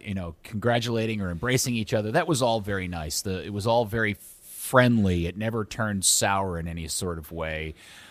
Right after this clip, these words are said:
Um, but I'm, you know, I'm kind of interested in your overall thoughts about the performance of the team. Specifically, I, who, the person I was most excited and thought did such a great job considering who he had to man mark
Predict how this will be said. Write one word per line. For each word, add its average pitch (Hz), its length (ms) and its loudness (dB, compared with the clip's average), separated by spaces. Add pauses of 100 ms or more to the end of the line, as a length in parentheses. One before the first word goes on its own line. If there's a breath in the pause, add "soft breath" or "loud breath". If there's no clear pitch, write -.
(240 loud breath)
Um, 113 360 6
but 135 140 8
I'm, 147 240 2
you 160 140 -2
know, 170 80 2
I'm 160 140 4
kind 185 160 2
of 170 80 -2
interested 170 440 -2
in 143 60 -4
your 139 140 -2
overall 147 360 2
thoughts 143 380 0
about 127 240 0
the 131 80 -4
performance 139 580 -4
of 117 80 -4
the 110 120 -2
team. 120 340 0
Specifically, 123 800 -2
I, 120 180 2
who, - 300 -8
the 120 120 -10
person 180 340 2
I 175 160 2
was 127 180 4
most 107 260 -2
excited 110 440 0
and 104 220 -8
thought 117 320 2
did 113 260 -4
such - 260 0
a 123 40 -6
great 123 340 -2
job 123 300 -2
considering 113 500 0
who 113 140 0
he 113 80 4
had 104 100 2
to 101 80 -4
man 165 220 0
mark 123 260 4